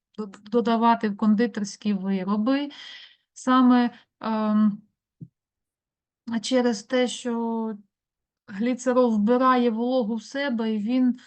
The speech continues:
е, тримає цю вологу. Тоді кондитерські вироби не черствіють. Зверніть увагу, вдома булочка не буде лежати три дні, а десь у магазині вона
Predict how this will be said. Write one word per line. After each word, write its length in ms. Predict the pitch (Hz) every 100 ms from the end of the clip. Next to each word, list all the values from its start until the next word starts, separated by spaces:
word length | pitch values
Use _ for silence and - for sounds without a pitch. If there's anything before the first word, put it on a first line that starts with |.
| - _ _ 233
е, 300 | 220 220 214 -
тримає 460 | 240 262 247 262 226
цю 200 | 220 208
вологу. 560 | 202 202 190 175 190 - -
Тоді 260 | 208 208
кондитерські 680 | 254 240 233 262 247 - 240
вироби 500 | 214 254 254 226 220
не 240 | 220 247 262
черствіють. 600 | 247 233 - 202 214 202
Зверніть 380 | 214 220 226 208
увагу, 400 | 196 202 196 196
вдома 540 | 196 247 240 214 220 _ _ _ _
булочка 640 | 214 196 240 233 214 - 208
не 120 | 214
буде 340 | 208 214 196 196 -
лежати 600 | 202 208 208 220 214 196
три 260 | - 214
дні, 400 | 196 214 240 262 -
а 340 | 202 190 196 196 - _
десь 280 | 214 226 226
у 40 | 220
магазині 600 | 214 220 202 247 254 208
вона 420 | 196 196 226